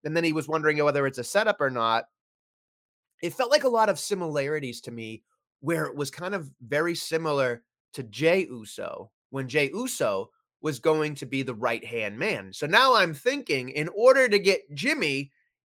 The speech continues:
in place to even remotely come close to being even in sniffing in categories where Jey Uso is now, maybe he becomes the right-hand man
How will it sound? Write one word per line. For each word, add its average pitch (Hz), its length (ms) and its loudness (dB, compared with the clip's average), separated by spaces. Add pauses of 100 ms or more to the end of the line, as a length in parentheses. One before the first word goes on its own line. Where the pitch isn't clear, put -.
in 185 240 2
place 254 460 4
to 208 160 -8
even 196 240 -2
remotely 240 500 6
come 196 220 2
close 196 260 2
to 170 80 -8
being 165 340 0
even 190 300 -2
in 160 160 -2
sniffing 233 720 0
in 147 140 -2
categories 143 760 2 (180)
where 165 140 0
Jey 151 240 2
Uso 151 500 0
is 120 180 -4
now, 110 440 -4 (380)
maybe 220 340 2
he 208 160 -4
becomes 170 560 -4
the 147 120 -2
right-hand 131 640 0
man 127 460 -2